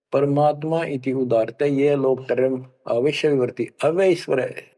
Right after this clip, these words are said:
अविनाशी परमात्मा है। उत्तम पुरुष तो अन्य है, उत्तम यानी पुरुषोत्तम तो सर्वपुरुष, अक्षर पुरुष इन सब से अन्य है।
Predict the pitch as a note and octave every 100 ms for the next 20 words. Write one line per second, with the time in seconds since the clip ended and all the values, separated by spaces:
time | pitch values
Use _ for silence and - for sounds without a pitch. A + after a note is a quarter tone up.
0 | - C#3+ D3 D#3+ D3+ F3 C#3 A#2 A2 -
1 | B2 - - _ _ _ _ _ _ _
2 | _ _ - D#3 - F3 E3+ C3 - -
3 | D#3 - B2+ B2+ C3 B2 - _ _ _
4 | _ _ _ _ _ _ _ C3 C#3 C#3
5 | D#3 D#3 C#3+ - - _ _ _ _ C3
6 | C3 C3 C#3+ C#3+ C#3 B2+ B2+ B2+ B2+ B2+
7 | D#3+ F3+ F3+ - _ _ _ _ - C#3+
8 | C#3 C#3 D#3+ D#3+ D#3 B2 - B2+ B2+ D#3+
9 | D#3+ C#3+ B2+ - B2+ - D3+ E3 B2 A#2+
10 | A#2+ A2+ C#3 F2 C#3 -